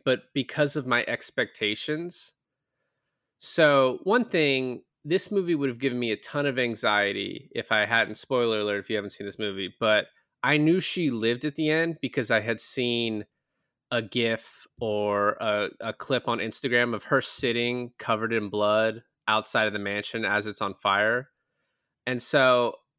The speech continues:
like, I would have just been anxiety ridden the whole time, even though in these movies, it's called A Last Girl movie. Like, she has to be alive at the end of it. But I, I loved the tone of the movie 'cause I thought it was,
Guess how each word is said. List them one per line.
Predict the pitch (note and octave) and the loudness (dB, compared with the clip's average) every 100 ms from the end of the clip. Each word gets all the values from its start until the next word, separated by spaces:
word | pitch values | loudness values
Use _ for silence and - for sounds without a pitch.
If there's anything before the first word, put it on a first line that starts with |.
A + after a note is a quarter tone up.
| _ | _
like, | B2+ A2+ | -4 0
I | A#2 | 2
would | C3+ | 2
have | B2 | 0
just | G#2+ - - | -4 -10 -6
been | A#2 A2 | -4 -2
anxiety | G#2+ G#2+ G#2+ A2 G#2 | -4 -2 2 2 2
ridden | G#2 G2+ | -2 -6
the | G2 | -8
whole | G#2+ | -8
time, | - G#2 G#2+ | -4 -4 -2
even | A3 G3+ | 0 2
though | C#3+ C#3 A#2 G#2+ - | 4 6 4 2 -2
in | C#3+ C3 | -2 0
these | B2+ A#2+ A2 - | 0 -2 -4 -6
movies, | A2+ A2+ G#2+ G2 G2+ - | -6 -4 -4 -6 -8 -12
it's | - - | -12 -10
called | - D#3 C3+ | 2 4 4
A | |
Last | A#2 G#2+ - | 2 2 0
Girl | - G#2 - | -4 -4 -6
movie. | - - - A#2+ - _ _ - | -10 -8 -8 -8 -12 _ _ -2
Like, | A#2+ - | -2 -2
she | - B2 | -4 0
has | B2+ A#2+ - | 2 2 -2
to | |
be | A#2+ A#2 A#2 G#2+ G#2 - - | -6 -2 -2 -2 -6 -12 -4
alive | A#2 C3 C3 G#2+ | 2 6 6 4
at | G#2 | 0
the | - | 0
end | B2 C3+ | 2 2
of | G2 | -2
it. | F#2+ - - _ _ _ _ _ _ _ _ | -6 -10 -20 _ _ _ _ _ _ _ _
But | G#3 G3 F#3 - _ | 6 6 2 -4 _
I, | E3+ - - _ _ - - - _ _ _ _ - | -2 -2 -8 _ _ -14 -14 -18 _ _ _ _ 0
I | E3 | 0
loved | F3 F#3+ G#3 D#3+ C3 | 4 4 2 0 -6
the | A#2+ | -6
tone | - - F#3+ A3+ | -6 -2 0 0
of | A#3 | -2
the | A#3+ | -4
movie | A#3+ B3+ B3 B3+ C4 | -2 -4 -4 -4 -6
'cause | - C#3+ | -8 -2
I | B2+ | -2
thought | - D3 | 2 2
it | C#3 | 2
was, | B2 A2 - | -2 -6 -10